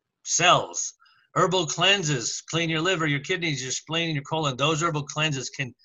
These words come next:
get you back to neutral. And of course, we said we'd mention wholesome foods. Wholesome foods are living foods.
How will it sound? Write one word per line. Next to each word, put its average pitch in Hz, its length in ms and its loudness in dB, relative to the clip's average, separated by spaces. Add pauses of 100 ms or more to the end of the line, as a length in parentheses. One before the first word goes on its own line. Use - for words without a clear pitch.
(180)
get 156 200 0
you 139 120 -2
back 127 300 -2 (560)
to 135 80 -10
neutral. 139 560 -2
And 143 160 0
of 143 200 -2
course, 175 600 0 (840)
we 139 140 0
said 170 280 0
we'd 143 260 0
mention 147 400 0
wholesome 147 640 -4
foods. 156 400 0 (300)
Wholesome 185 560 2
foods 151 520 0 (220)
are 139 220 4
living 147 600 2
foods. 113 640 -4